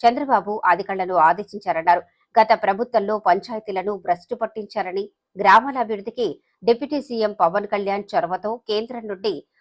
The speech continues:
ముప్పై కోట్ల రూపాయలు మంజూరయ్యాయని, గ్రామ పంచాయతీలకు పూర్వవైభవం తీసుకొస్తున్నామని అన్నారు. త్వరలో పాయకరావుపేట పట్టణంలో డబుల్ రోడ్డు నిర్మాణం చేస్తామన్నారు. విజయవాడ వరదలు, డెబ్బై నాలుగు సంవత్సరాల వయసులో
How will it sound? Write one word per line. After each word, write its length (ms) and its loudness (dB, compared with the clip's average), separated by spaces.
ముప్పై 420 0
కోట్ల 400 0
రూపాయలు 440 2
మంజూరయ్యాయని, 840 -2
గ్రామ 320 6
పంచాయతీలకు 760 -6
పూర్వవైభవం 560 -6
తీసుకొస్తున్నామని 840 -6
అన్నారు. 300 0
త్వరలో 280 2
పాయకరావుపేట 640 4
పట్టణంలో 580 -2
డబుల్ 460 0
రోడ్డు 400 -4
నిర్మాణం 480 4
చేస్తామన్నారు. 580 0
విజయవాడ 500 2
వరదలు, 420 0
డెబ్బై 320 -2
నాలుగు 280 2
సంవత్సరాల 520 -4
వయసులో 380 -4